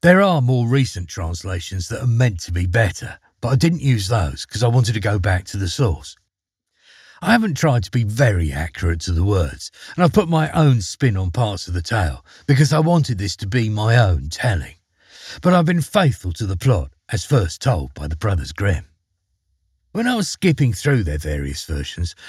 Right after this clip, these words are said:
I was happy to see that in none of the versions were pumpkins, mice, or fairy godmothers,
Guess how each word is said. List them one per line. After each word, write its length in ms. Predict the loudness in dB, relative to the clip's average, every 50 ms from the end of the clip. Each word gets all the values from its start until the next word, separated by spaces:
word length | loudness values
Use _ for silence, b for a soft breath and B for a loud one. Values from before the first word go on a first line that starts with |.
| B B
I 40 | 0
was 100 | 2 4
happy 240 | 4 2 2 2 0
to 100 | -2 -4
see 320 | -2 0 0 2 2 2
that 180 | 0 -2 -2 0
in 280 | 0 2 2 4 4
none 220 | 4 4 2 2 0
of 100 | 0 -2
the 80 | -4
versions 640 | -6 -6 -6 -6 -6 -6 -6 -4 -2 -2 -4 -4 -6
were 100 | -6 -6
pumpkins, 760 | -2 2 4 4 4 2 2 0 2 2 2 0 -2 -4 -4
mice, 380 | 0 2 2 2 2 0 -2 -2
or 200 | 0 0 0 0
fairy 360 | -2 -2 -2 -2 0 -2 -4
godmothers, 720 | -4 -2 -2 -2 0 -2 -2 -4 -6 -8 -10 -14 -16 -16